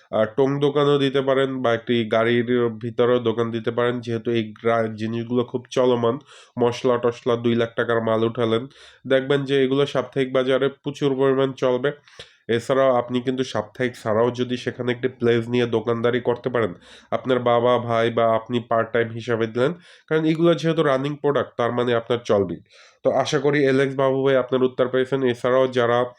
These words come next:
যাদের হাতে এই পরিমাণ টাকা আছে, তারাও এই ব্যবসাটি চাইলে করতে পারেন। আর ভিডিওটি ভালো লাগলে একটি লাইক দিবেন,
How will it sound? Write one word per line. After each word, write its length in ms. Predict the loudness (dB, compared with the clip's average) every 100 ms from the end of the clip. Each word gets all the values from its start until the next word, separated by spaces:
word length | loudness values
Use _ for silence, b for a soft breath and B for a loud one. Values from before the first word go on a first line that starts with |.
| B B B B -2
যাদের 280 | 0 2 2
হাতে 220 | 0 0
এই 80 | 0
পরিমাণ 380 | 0 2 0
টাকা 320 | 0 -2 0 0
আছে, 320 | 0 -2 -2
তারাও 440 | 0 2 2 2
এই 120 | 0
ব্যবসাটি 400 | 0 -2 -2 -6
চাইলে 280 | -2 -2 -2
করতে 300 | -2 -2 -4
পারেন। 260 | -2 -2 -2 -12 B B B
আর 220 | 0 2
ভিডিওটি 420 | 2 2 2 0
ভালো 300 | -2 0 2
লাগলে 280 | 2 0 -2
একটি 160 | -4 -2
লাইক 340 | 0 -2 -2
দিবেন, 360 | -4 -2 -4